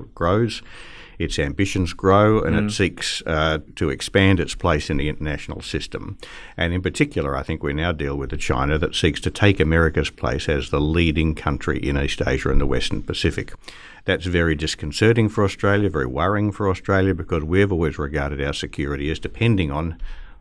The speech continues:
Speaker 1: the domination of the Western Pacific and East Asia by our great mates, our great and powerful friends, as Menzies famously called them, first Britain,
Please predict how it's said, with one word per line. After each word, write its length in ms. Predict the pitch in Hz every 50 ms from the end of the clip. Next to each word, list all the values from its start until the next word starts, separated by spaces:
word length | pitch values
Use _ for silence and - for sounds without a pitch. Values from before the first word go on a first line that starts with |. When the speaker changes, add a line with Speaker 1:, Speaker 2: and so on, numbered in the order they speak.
| - _ -
Speaker 1:
the 140 | - 90 78
domination 600 | 76 92 95 92 90 85 92 110 107 - - 87
of 100 | 78 76
the 80 | 82 73
Western 320 | 76 80 - - 80 73
Pacific 420 | 73 80 - - 90 - 92 -
and 100 | 85 78
East 220 | 78 78 76 - -
Asia 340 | 69 67 80 80 95 95 85
by 460 | 85 82 76 76 78 85 85 82 - - - - - - - - -
our 220 | - - 78 85 80
great 300 | - - 107 104 - 95
mates, 280 | 104 110 78 - -
our 140 | 76 64 62
great 300 | 60 - 78 80 - -
and 100 | 87 -
powerful 340 | 87 82 80 80 - 95 85
friends, 360 | - 107 101 98 90 78 82
as 100 | 71 62
Menzies 400 | 80 78 73 73 - 71 65 -
famously 460 | - 76 73 71 69 - - 64 64
called 240 | - - 65 73 92
them, 100 | 98 82
first 320 | - - 80 80 - -
Britain, 420 | - 80 80 - 98 87 85 87